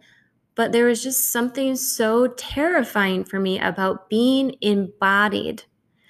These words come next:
before the presence of other people.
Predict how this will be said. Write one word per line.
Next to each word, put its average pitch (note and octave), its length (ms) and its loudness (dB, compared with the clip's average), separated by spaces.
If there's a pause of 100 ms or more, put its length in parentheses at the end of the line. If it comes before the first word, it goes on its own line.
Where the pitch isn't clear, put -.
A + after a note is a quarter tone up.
(200)
before A3 880 0 (120)
the G#3+ 80 -4
presence G3 520 -2
of F3 80 -4
other E3+ 200 0
people. E3+ 600 -6